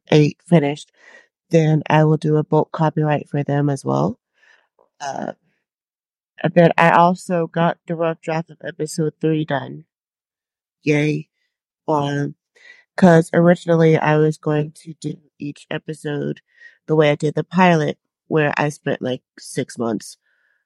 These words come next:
perfecting it. And it drove me absolutely crazy.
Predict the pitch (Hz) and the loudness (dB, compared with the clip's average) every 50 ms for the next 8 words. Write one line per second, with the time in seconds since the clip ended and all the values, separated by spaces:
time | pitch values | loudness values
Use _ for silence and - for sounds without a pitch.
0 | _ _ _ _ _ _ _ _ _ _ _ 214 185 170 - 147 147 - - 131 | _ _ _ _ _ _ _ _ _ _ _ 2 4 4 4 2 0 -2 -6 -6
1 | 98 71 73 - - _ _ _ _ _ _ _ _ _ _ _ _ _ _ _ | -6 -6 -6 -8 -10 _ _ _ _ _ _ _ _ _ _ _ _ _ _ _
2 | _ _ - - 127 120 117 113 104 - - _ _ _ _ _ _ _ _ _ | _ _ -2 0 0 0 0 -4 -6 -8 -14 _ _ _ _ _ _ _ _ _
3 | _ _ _ _ - 165 147 - 156 143 139 - 143 123 95 - - - 165 - | _ _ _ _ -2 -2 0 0 -2 -4 -2 -4 -4 -4 -4 -6 -8 -10 -10 -8
4 | 117 - - - - - - - - - - | -8 -10 -10 -10 -12 -12 -12 -14 -18 -20 -20